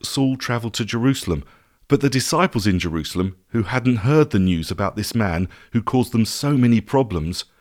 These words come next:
were very suspicious of him and refused to let him join them, thinking it was some kind of deception. But thankfully, Barnabas,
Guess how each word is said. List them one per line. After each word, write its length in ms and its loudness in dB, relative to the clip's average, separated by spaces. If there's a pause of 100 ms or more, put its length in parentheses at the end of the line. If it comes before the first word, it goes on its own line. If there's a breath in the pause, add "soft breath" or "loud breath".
(380 soft breath)
were 140 2
very 420 -2
suspicious 640 -2
of 120 -2
him 180 -2 (240 loud breath)
and 160 4
refused 460 0
to 80 2
let 200 0
him 160 4
join 360 2
them, 200 -2 (320 soft breath)
thinking 400 0
it 120 0
was 100 -2
some 300 -2
kind 340 2
of 80 -4
deception. 680 -2 (1200 soft breath)
But 280 2 (120)
thankfully, 680 -4 (260)
Barnabas, 720 -2